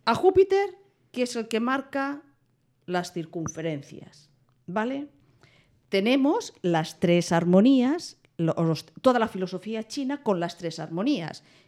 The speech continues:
que son el, el, el cel, el cielo, la tierra y el agua. A esto le tenemos que añadir el ciclo binario del yin y el yang.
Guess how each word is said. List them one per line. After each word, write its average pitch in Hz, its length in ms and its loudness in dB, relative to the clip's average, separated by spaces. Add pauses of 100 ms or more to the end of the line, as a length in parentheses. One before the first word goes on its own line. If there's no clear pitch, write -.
(100)
que 139 140 -8
son 233 480 -4 (340)
el, 147 460 -4 (240)
el, 143 800 -6
el 131 160 -10
cel, 240 400 -6
el 151 140 -12
cielo, 240 560 -4
la 190 260 -8
tierra 208 420 -4
y 185 120 -10
el 160 80 -12
agua. - 400 -20 (800)
A 240 100 -2
esto 339 320 -6
le 285 100 -6
tenemos 254 380 -8
que 254 100 -14
añadir 254 540 -8 (360)
el 208 160 -4
ciclo 208 380 -10
binario 233 640 -10
del 220 240 -10
yin 165 240 -10
y 165 60 -8
el 165 100 -12
yang. 147 220 -18